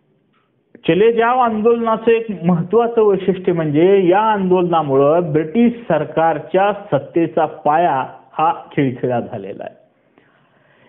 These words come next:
या आंदोलनाच्या माध्यमातून ब्रिटिश सरकारच्या विरोधामध्ये भारतामध्ये प्रखर अशा स्वरूपाचा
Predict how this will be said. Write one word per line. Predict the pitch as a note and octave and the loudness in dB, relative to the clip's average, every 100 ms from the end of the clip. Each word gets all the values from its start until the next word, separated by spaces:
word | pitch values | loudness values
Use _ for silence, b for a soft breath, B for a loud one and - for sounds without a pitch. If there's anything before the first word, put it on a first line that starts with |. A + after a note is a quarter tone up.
| - | -2
या | F#3+ | 0
आंदोलनाच्या | A3 A3 G#3+ C4 B3 A#3+ A#3 C4 | 2 0 2 2 2 0 0 0
माध्यमातून | A#3+ G3+ F3+ G3 A#3 A3+ A3+ B3 B3 A#3+ | 0 0 0 0 2 0 2 4 4 2
ब्रिटिश | F3+ F3+ A3 A#3+ A#3+ | 0 0 0 0 0
सरकारच्या | G3 F3+ A3 A#3 G#3 F3 B3 C4+ | -4 -2 -2 0 -2 -4 -2 0
विरोधामध्ये | B3+ G#3+ G#3 G3+ G3 F3+ F3 E3 D3 | 2 2 2 2 0 0 2 2 0
भारतामध्ये | A#2+ D#3 F3 F3 G3 F#3+ G3 G3+ | -2 -2 0 0 0 0 0 -2
प्रखर | - G#3+ A3 C#4+ C#4+ | -2 -2 -2 -2 0
अशा | A3+ G3 G3+ | 0 0 0
स्वरूपाचा | G3 E3+ E3+ E3+ E3 F3 D#3+ | 2 2 2 0 0 0 -2